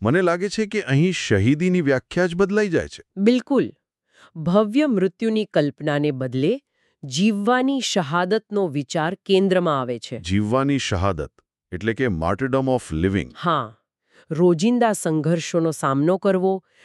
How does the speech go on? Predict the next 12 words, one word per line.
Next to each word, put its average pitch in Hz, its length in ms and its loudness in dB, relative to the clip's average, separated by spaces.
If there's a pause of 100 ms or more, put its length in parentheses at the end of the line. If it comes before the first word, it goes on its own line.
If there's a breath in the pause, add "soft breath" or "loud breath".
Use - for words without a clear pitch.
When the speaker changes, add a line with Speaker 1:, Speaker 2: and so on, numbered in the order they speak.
(120)
Speaker 2:
વ્યસન 180 520 2
મુક્ત 185 340 0
રહેવા 175 340 2
માટે 170 300 -2
દરરોજ 147 600 0
લડત 143 460 0
આપવી, 185 440 0 (380 soft breath)
તૂટેલા 269 400 2
સંબંધોને 208 720 2
સાંધવાનો 147 680 0
પ્રયત્ન 165 460 -2
કરવો. 117 380 -8